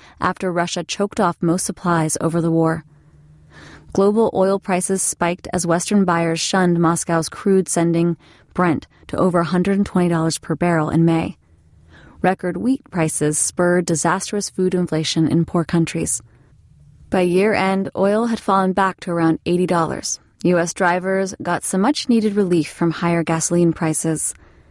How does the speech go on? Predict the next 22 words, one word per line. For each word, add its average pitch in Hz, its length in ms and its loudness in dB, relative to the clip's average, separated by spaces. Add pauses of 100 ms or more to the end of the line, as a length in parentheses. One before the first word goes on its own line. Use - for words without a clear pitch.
(380)
China 254 360 2
ditches 208 380 0
zero 175 320 2
covid. 160 480 -2 (680)
China's 247 420 2
economic 233 480 2
growth 196 420 0
and 208 220 0
stock - 300 -2
market 160 420 -2
slid 175 340 0
in 165 140 0
twenty 175 320 0
twenty-two 170 680 0
under 170 240 0
pressure 180 460 -4
from 165 220 2
pandemic 170 480 2
controls 165 580 0
and 190 300 -2
corporate 170 380 -2
debt. 170 300 -2